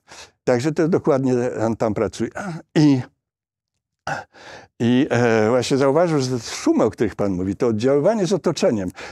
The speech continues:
To oddziaływanie z otoczeniem to moją, mo-, mogą być szumy termiczne sąsiednich atomów, to mogą być nasze komórki,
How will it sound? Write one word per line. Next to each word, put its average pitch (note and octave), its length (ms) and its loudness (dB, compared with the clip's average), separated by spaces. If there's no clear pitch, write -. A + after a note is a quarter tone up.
To C3+ 100 0
oddziaływanie D#3 480 2
z C#3+ 80 0
otoczeniem D#3+ 540 0
to E3 100 0
moją, D3 360 0
mo-, C3 240 0
mogą C3 420 0
być - 400 -4
szumy D3 260 -2
termiczne B2+ 540 0
sąsiednich A2 520 -4
atomów, D3 400 -2
to C3+ 120 -2
mogą C3 300 0
być C#3+ 140 -2
nasze C#3+ 240 -2
komórki, A#3 560 0